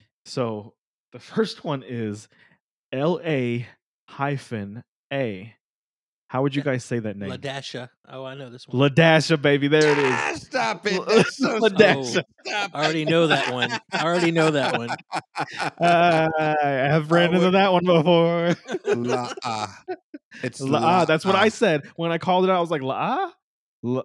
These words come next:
Speaker 1: La-ah. And she came up and she was like, "Uh, honey, it's LaDasha." And I was like,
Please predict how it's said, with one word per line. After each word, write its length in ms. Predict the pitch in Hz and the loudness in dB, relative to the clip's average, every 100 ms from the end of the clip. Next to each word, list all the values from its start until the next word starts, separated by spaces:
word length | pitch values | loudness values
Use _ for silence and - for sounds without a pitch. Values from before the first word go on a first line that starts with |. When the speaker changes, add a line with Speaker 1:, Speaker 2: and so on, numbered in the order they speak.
| - | -6
Speaker 1:
La-ah. 380 | 123 120 175 180 | -6 -2 -4 -4
And 180 | 143 | -6
she 140 | - 160 | -10 -10
came 220 | 165 147 | -8 -8
up 40 | 143 | -8
and 80 | 139 | -10
she 140 | 151 | -12
was 100 | 143 | -8
like, 220 | 135 131 - | -8 -8 -10
"Uh, 140 | 143 | -8
honey, 320 | 135 165 156 | -4 -4 -6
it's 260 | 147 156 139 - | -6 -6 -6 -4
LaDasha." 800 | 127 117 123 135 139 - 170 156 - - - | -4 0 0 0 -2 -2 -2 -2 -4 -16 -10
And 100 | 139 | -6
I 80 | 151 | -6
was 160 | 151 | -6
like, 180 | 147 143 | -8 -8